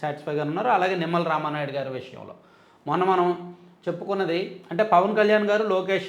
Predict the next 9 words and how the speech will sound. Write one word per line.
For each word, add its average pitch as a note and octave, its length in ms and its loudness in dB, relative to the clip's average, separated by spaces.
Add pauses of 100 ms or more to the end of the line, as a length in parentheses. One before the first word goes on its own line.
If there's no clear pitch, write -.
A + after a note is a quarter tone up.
గారు E3 180 0 (480)
వాళ్ళిద్దరిని E3+ 480 4 (100)
పక్కన F3+ 280 -2
పెడితే E3+ 260 2 (600)
గొట్టిపాటి F3+ 400 0
రవికుమార్ F3 460 0
గారు G3 180 0 (640)
and D3 140 -2 (1080)
నారాయణ F3+ 500 6